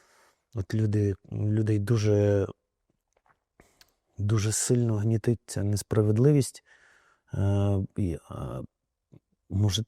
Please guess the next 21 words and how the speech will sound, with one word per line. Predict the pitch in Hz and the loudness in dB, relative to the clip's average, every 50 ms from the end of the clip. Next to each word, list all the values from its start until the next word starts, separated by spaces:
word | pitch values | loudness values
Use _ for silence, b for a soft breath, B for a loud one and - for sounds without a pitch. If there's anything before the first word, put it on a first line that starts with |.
| - | -6
просто | - - 101 - - 110 | -8 -8 -6 -4 -6 -2
треба | - 113 110 110 107 - | -2 0 0 0 -2 -4
почати | - - - - 120 110 - 113 | -6 -8 -4 -4 -2 -2 -2 -4
помаленьку | - - 110 113 110 110 113 117 120 110 - 110 98 | -2 0 0 2 2 2 0 0 -2 -2 -4 -6 -6
справедливість | - - - 113 120 107 107 110 110 117 117 117 101 101 | -6 -8 -2 -2 0 2 2 2 4 4 4 4 2 0
будувати | 101 104 104 107 107 110 117 113 - 113 107 | 0 0 0 2 4 4 4 4 4 2 0
навколо | 104 104 95 - - 113 110 110 107 | 0 -2 -4 -2 -2 0 0 2 0
себе | - - 131 135 131 113 104 104 104 | 0 -2 0 0 0 0 0 0 -2
і | 104 | -2
розширювати | 101 117 107 101 104 101 - - - 139 135 131 117 104 98 92 - 107 110 | -2 -2 -2 0 0 -2 -2 -2 -2 0 0 0 0 0 -2 -2 0 0 2
її | 110 110 110 107 | 4 4 4 2
все | 104 - - - 107 | 0 -2 -4 -6 -4
далі | 110 107 110 113 117 113 113 113 | -2 0 0 2 2 2 0 0
і | 117 | 0
далі, | 135 160 175 156 113 104 B B B B B B B B B B B | 0 0 0 0 0 -2 B B B B B B B B B B B
а | 117 110 | 0 2
не | 110 110 104 | 4 2 2
чекати | - - 110 - 113 117 113 - 113 110 113 117 113 110 110 107 - - 104 104 - - - - - | 0 -4 -4 -2 -2 -2 -2 0 0 2 2 4 4 4 2 2 0 -2 -2 -4 -6 -12 -20 -10 -6
на | 107 104 101 101 | -4 -2 -2 -2
те, | - - 110 101 | -2 -2 -4 -4
що | - - - - 110 107 104 101 101 | -2 -4 -4 -2 0 0 0 0 -2